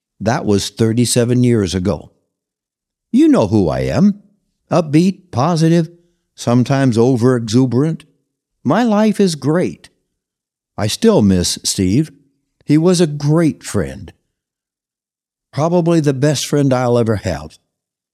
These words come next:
But I have a life built out of the inventory I have at hand. I haven't tried to build anything from what was taken away from me.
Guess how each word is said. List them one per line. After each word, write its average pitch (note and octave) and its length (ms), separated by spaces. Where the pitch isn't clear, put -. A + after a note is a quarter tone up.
But G2+ 160
I F#3 180
have E3+ 240
a A#2+ 60
life B2 460
built C3+ 400
out A#2+ 220
of G2+ 140
the G2+ 200
inventory C3 720
I G#2 140
have C#3+ 280
at B2+ 120
hand. D#2 520
I B2 140
haven't C#3+ 400
tried C3 360
to A2 80
build A2+ 320
anything A2+ 500
from F#2+ 200
what A2+ 220
was A2+ 160
taken G2+ 380
away G2+ 180
from G#2+ 220
me. E3+ 240